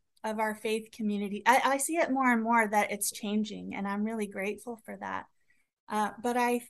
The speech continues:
think that we haven't really leaned into our liberation and our freedom that we have. And I, I hope that we will do that more as we look out on the landscape and see where things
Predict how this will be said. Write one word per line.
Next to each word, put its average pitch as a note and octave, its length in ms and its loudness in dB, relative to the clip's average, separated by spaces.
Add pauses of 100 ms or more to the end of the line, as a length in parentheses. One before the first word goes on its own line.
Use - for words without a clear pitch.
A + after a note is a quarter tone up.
think C#4+ 280 0
that B3+ 140 0
we A3+ 140 -8
haven't C#4+ 320 -4
really C#4 340 -2
leaned A#3+ 380 2
into C4 360 0
our G#3+ 200 2
liberation A3 800 -2
and G#3 180 -4
our G3 280 -4
freedom G3+ 600 -6 (580)
that G3+ 160 0
we G3+ 140 -6
have. F3+ 400 -6 (360)
And G3 480 -4 (800)
I, G3 180 -4
I A3 140 0
hope F4 460 -8
that C4 180 0
we B3 200 -2
will A#3 180 -2
do C4+ 220 -4
that D4 200 2
more A#3+ 540 0 (160)
as A3+ 200 -2
we G#3+ 260 -4
look C#4 300 -2
out B3 240 0
on A3+ 140 0
the A3+ 100 -2
landscape A3+ 720 -2
and G#3+ 160 0
see B3+ 440 -2
where A3 320 -6
things A3 420 -6